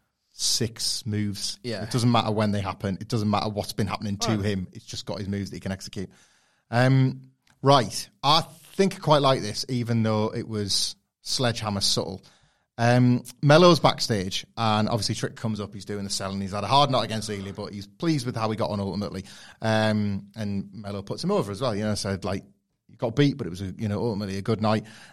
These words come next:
Speaker 1: Um, and then Trick says, "Yeah, and, like, it can start with me and it can end with you, and we can be, we can still be great."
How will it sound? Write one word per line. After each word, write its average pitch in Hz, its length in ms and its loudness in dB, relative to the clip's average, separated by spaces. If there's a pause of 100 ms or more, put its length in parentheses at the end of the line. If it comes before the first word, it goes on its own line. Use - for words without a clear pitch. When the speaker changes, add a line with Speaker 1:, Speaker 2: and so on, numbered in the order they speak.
Speaker 1:
Um, 104 800 2
and 98 140 -4
then 98 100 -2
Trick - 200 -8
says, 147 120 0
"Yeah, 202 160 4 (280)
and, 113 140 -4
like, 104 200 -2
it 113 100 -6
can 120 120 2
start 165 280 6
with 107 120 -2
me 113 320 0
and 110 100 -2
it - 100 -6
can 107 120 -2
end 107 180 0
with 95 140 -4
you, 98 260 -4
and 110 220 -8
we 113 260 -4
can 110 240 -4
be, 98 180 -4
we 120 140 -2
can 104 140 -6
still 101 180 -2
be 95 80 -6
great." 104 300 -2